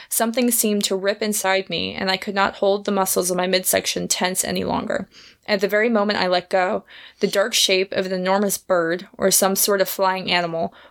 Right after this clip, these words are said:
lurched at me from the chaparral. It was as if the shape of the man had turned into the shape of a bird. I had the clear, conscious perception of fear.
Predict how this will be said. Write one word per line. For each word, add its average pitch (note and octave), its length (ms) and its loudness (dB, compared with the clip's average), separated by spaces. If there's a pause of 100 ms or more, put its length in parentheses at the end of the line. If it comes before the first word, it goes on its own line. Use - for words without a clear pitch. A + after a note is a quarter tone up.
lurched G3+ 320 2
at G3+ 80 2
me F#3 160 0
from F3+ 180 -6
the F3 60 -4
chaparral. F#3+ 520 -2 (520)
It G#3+ 120 2
was G#3 200 2
as G3+ 140 2
if G#3+ 180 0
the B3+ 80 2
shape G#3+ 400 4
of G3 140 2
the F#3+ 100 -4
man F#3+ 360 2
had G3 200 -2
turned G3 320 0
into G#3 320 0
the G3+ 80 0
shape F3 320 0
of F3+ 140 -4
a E3+ 40 4
bird. - 400 0 (400)
I G#3 140 0
had G#3 220 0
the G3 60 2
clear, A3+ 380 2
conscious A3+ 440 0
perception F#3 760 -2
of - 140 0
fear. - 500 -2